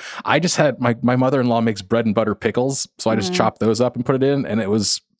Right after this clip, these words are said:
Speaker 1: super
Speaker 2: Whoa.
Speaker 1: delicious in there, you know, just repurposed for this. Um, what do you guys think if I'm living in a place that has no access to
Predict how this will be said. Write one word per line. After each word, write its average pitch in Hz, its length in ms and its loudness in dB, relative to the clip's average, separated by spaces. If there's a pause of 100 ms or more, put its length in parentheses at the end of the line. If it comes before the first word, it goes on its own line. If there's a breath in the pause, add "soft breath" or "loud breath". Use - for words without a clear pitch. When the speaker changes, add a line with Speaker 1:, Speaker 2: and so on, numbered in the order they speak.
Speaker 1:
super 131 320 2
Speaker 2:
Whoa. 127 60 2
Speaker 1:
delicious 131 440 2
in 139 160 2
there, 147 260 2 (580 loud breath)
you 135 120 0
know, 131 260 2
just 117 300 -4 (100)
repurposed 120 480 0
for 123 140 0
this. 127 400 0 (260)
Um, 110 560 0 (400 soft breath)
what 214 180 2
do 311 40 0
you 277 140 2
guys 175 300 0
think - 540 -2
if 123 160 -2
I'm 131 340 2
living 120 440 2
in 110 680 2
a 107 160 0
place 110 300 0
that 107 80 0
has 101 160 0
no 123 220 2
access 113 500 -2
to 101 600 2